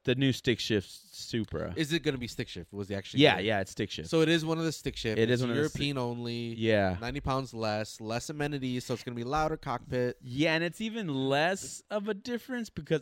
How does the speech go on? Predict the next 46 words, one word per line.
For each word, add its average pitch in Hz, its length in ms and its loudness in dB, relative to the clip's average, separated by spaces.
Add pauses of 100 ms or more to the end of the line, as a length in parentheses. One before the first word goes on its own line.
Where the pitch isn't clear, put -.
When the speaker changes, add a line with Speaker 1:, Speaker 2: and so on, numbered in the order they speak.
Speaker 1:
I 139 120 4
believe 139 680 -2
that 131 160 0
the 123 80 -4
new 123 260 0
Supra 139 400 -2
is 120 140 -2
actually 120 340 0
forty 120 460 0
pounds 101 420 -2
lighter 104 320 2
than 101 140 -2
the 87 100 -4
last 95 400 -2
one. 60 360 -14 (540)
Speaker 2:
Really? 143 480 4
Speaker 1:
Yeah, 110 440 6
so 117 180 2
then 127 240 0
this 156 220 0
one 143 100 2
is 131 140 0
only 127 240 2
fifty 143 480 -2
pounds 110 400 -2
lighter 107 440 2
than 104 200 -2
Speaker 2:
Than 127 120 4
a 123 40 0
Speaker 1:
its, 117 100 -4
Speaker 2:
standard 120 440 -2
Speaker 1:
than 117 200 0
the 113 120 -4
Speaker 2:
Supra. 98 100 0
Speaker 1:
standard 117 420 0
one. 80 360 -10 (460)
Speaker 2:
I 98 280 -10
see. 101 160 -14
Speaker 1:
But 107 160 6
you're 107 100 -2
calling 113 360 -4
it 104 40 -2
a 98 80 0
lightweight, 82 560 -2 (160)
super 127 460 -2
lightweight. 82 580 -4